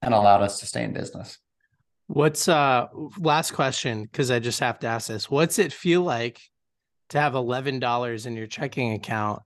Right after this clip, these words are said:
Speaker 2: and an entire team working with you? I mean, what, like, what does that feel like knowing that you're responsible for that?
Speaker 1: Terrifying,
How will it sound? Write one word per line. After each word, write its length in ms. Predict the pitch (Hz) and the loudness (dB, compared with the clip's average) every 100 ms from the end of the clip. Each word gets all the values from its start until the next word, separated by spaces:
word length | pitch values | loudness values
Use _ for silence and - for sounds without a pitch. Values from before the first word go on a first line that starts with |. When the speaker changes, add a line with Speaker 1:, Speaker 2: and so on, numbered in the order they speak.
| - | -10
Speaker 2:
and 220 | 127 120 | -4 -2
an 100 | 113 | 0
entire 400 | 113 110 123 113 | -2 -2 -2 -2
team 560 | 104 - 135 117 107 107 - | -4 -4 -2 -2 -6 -10 -8
working 380 | 120 117 113 | -6 -6 -6
with 240 | 113 90 107 | -8 -8 -8
you? 100 | 98 | -6
I 80 | 101 | -4
mean, 220 | 107 107 | -4 0
what, 240 | 135 - | 0 0
like, 260 | 147 113 - | -4 -4 -8
what 300 | - 151 165 | -6 2 6
does 160 | 180 160 | 6 4
that 200 | 143 113 | 2 -2
feel 280 | - 139 135 | -6 -2 0
like 200 | 117 - | -2 -4
knowing 240 | 117 117 | -4 -4
that 120 | 117 107 | -6 -6
you're 100 | 104 | -8
responsible 720 | 95 - 113 110 - 104 98 | -8 -2 0 0 -2 -8 -10
for 140 | - | -8
that? 240 | 104 58 - _ _ _ _ _ _ _ _ | -8 -8 -10 _ _ _ _ _ _ _ _
Speaker 1:
Terrifying, 580 | - 135 165 113 101 110 | 4 4 6 2 2 -2